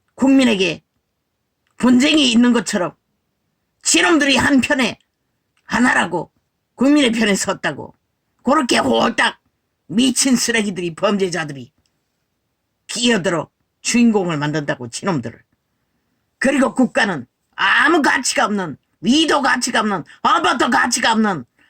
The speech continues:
아예 지들이 마음대로 공작하고 주무르면은 지들의 뜻대로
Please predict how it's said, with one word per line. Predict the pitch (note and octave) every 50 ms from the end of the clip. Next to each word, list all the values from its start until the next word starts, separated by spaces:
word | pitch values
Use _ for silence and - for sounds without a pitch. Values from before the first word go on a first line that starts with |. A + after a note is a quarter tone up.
| _ _ -
아예 | - - D4+ E4 F4 F#4+ F#4 F#4 -
지들이 | - F4 D#4+ F4+ F4 E4+
마음대로 | D#4 D4 D4+ D#4 D4+ E4 D#4 D4
공작하고 | A#3 C#4 C#4 C#4 C4+ B3 - B3+ B3 G#3+ A3+
주무르면은 | - A3 A#3+ A#3+ A#3 B3 A3+ A3 G3 F3+ C#3 - _ _ _ _ _ _ _ _ _ _ _ _ _ _ _ _ _ _ _ _
지들의 | - - C4 C4 B3+ D#4 D4 D4+ B3+ -
뜻대로 | - G4 D4+ - G4 F#4 D#4+ C#4+ - -